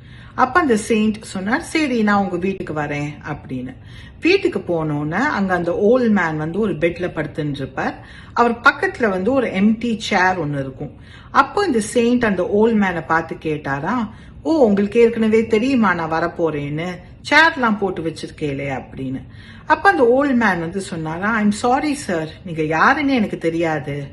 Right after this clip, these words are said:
அப்படின்னு. அப்போ அந்த கேர்ளுக்கு வந்து ஒரு ஃபோன் கால் வரும். So she will leave the bedroom. அவ போனோன்னா அந்த ஓல்ட் மேன் வந்து செயின்ட் கிட்ட சொன்னாலா,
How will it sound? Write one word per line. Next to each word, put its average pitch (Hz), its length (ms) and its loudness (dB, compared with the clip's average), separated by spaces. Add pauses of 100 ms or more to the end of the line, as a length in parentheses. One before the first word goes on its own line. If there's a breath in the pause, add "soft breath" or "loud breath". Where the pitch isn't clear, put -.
(120)
அப்படின்னு. 131 600 -8 (460 loud breath)
அப்போ 285 260 4
அந்த 277 140 4
கேர்ளுக்கு 233 500 4
வந்து 175 240 -2
ஒரு 240 260 -2
ஃபோன் 226 240 2
கால் 165 260 -2
வரும். 139 440 -6 (220 loud breath)
So - 180 -2
she 359 120 0
will 214 140 0
leave 208 320 0
the 170 80 2
bedroom. 143 520 -4 (420 loud breath)
அவ 240 200 2
போனோன்னா 320 600 0
அந்த 202 280 2
ஓல்ட் 214 280 2
மேன் 196 240 0
வந்து 170 260 -4
செயின்ட் 190 400 -4
கிட்ட 160 200 -6
சொன்னாலா, 156 720 -4